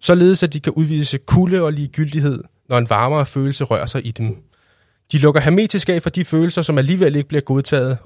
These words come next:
og som de efterhånden ikke selv tror på. For videnskaben engang gjort, godtgjort, at den, der mangler følelsessammenhæng,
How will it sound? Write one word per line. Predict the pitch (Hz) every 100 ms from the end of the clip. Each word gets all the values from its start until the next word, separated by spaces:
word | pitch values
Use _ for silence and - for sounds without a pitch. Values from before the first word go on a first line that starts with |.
| -
og | 123
som | 139 127
de | 127 -
efterhånden | 120 123 139 139 151
ikke | 135 135
selv | - 131
tror | - - -
på. | - 107 - _ _ _ - - - - - _
For | -
videnskaben | 151 208 240 - 208 180
engang | 175 180 180
gjort, | - 175 185 -
godtgjort, | 180 180 - 175 - -
at | 139 -
den, | 190 - _ _ _ _
der | 151
mangler | 147 135 135
følelsessammenhæng, | - 160 165 170 151 139 135